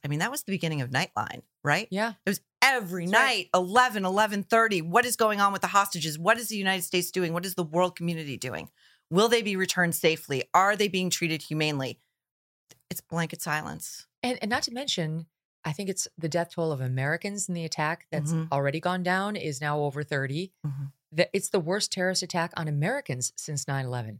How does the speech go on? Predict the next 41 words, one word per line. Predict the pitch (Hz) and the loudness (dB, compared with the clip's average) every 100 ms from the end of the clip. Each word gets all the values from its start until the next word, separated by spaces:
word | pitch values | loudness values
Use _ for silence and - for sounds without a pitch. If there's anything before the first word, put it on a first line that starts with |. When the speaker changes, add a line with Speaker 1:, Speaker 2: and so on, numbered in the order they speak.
| 170 | -6
Speaker 1:
Mm-hmm. | 139 131 120 143 | -4 -4 -4 -6
Speaker 2:
But | 170 | -2
these | 180 - | -2 -2
people | 196 185 | -2 -4
pulling | - 185 180 | -4 -4 -2
down | 165 160 | 0 0
the | 165 | -2
posters | 175 196 - 147 143 - | -2 -2 -2 -2 -2 -4
on | 151 | -4
the | 147 - | -2 -2
Upper | 147 156 | -2 -2
West | 151 139 | -2 0
Side, | 175 165 143 143 143 _ _ - | 2 2 0 -2 -8 _ _ -4
totally | 185 185 170 | 0 0 0
ignorant | 175 156 131 | 0 -2 -2
of | 120 135 | -2 -2
it, | - _ _ 143 | -2 _ _ 2
don't | 185 214 | 4 4
Speaker 1:
Mm-hmm. | 233 | 2
Speaker 2:
give | 170 | 0
a | 180 | -2
shit | - 135 | -2 -2
about | 120 123 123 | 0 -2 0
it, | 165 | 0
'cause | 170 | -2
Speaker 1:
Mm-hmm. | 160 | -2
Speaker 2:
you | 175 | -2
know | 160 | 0
what? | 165 | 0
They | 165 | 0
were | 147 | 0
in | |
Israel, | 151 135 123 113 - | -2 -4 -6 -8 -14
so | - 139 135 - | -2 0 0 0
F | 147 - | 0 0
them. | 139 120 127 _ _ _ _ _ _ - | -2 -2 -10 _ _ _ _ _ _ 0
Um, | 165 160 160 156 - _ _ _ _ | 2 4 2 -2 -6 _ _ _ _
and | 202 196 | 0 2
yet | 214 214 | 2 2
there | 220 - | -2 -2
are, | 233 247 285 302 | -4 -4 -6 -8